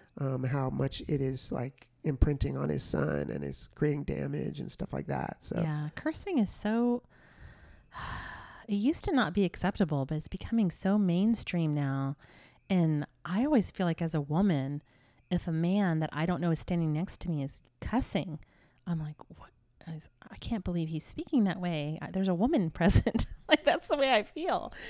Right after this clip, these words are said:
Speaker 2: But I think that's kind of been forgotten about,
Speaker 1: Mm.
Speaker 2: that you're not supposed to, if you're going to s-, use that coarse language, you shouldn't, first of all. But if you are gonna use it, you never use it around a woman,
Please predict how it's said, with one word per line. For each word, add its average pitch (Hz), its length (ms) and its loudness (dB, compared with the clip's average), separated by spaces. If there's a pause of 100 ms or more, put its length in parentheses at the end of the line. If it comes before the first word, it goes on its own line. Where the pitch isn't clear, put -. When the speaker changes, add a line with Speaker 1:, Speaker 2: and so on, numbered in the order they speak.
(240)
Speaker 2:
But 226 120 -2
I 254 120 -2
think 285 260 -6
that's - 340 -2
kind 233 260 -2
of 202 240 -8
been 180 320 -14 (640)
forgotten 208 600 2
about, 156 600 -2
Speaker 1:
Mm. 117 200 -4 (100)
Speaker 2:
that 180 220 0
you're 180 120 -2
not 196 280 -4
supposed - 340 -4
to, - 80 -10
if 185 80 -6
you're 190 80 -2
going 226 160 2
to 196 60 0
s-, - 140 -6
use 202 220 2
that - 200 -2
coarse - 580 -2
language, 175 420 0
you 170 60 -2
shouldn't, 240 400 0
first 180 220 -2
of 156 100 -6
all. 131 220 -2
But 156 120 -2
if 156 140 -2
you 160 120 0
are 208 140 4
gonna 202 140 4
use 151 160 2
it, 156 120 -2
you 156 100 -4
never 185 240 2
use 175 200 0
it 151 80 2
around 151 200 0
a 147 120 -4
woman, 175 380 2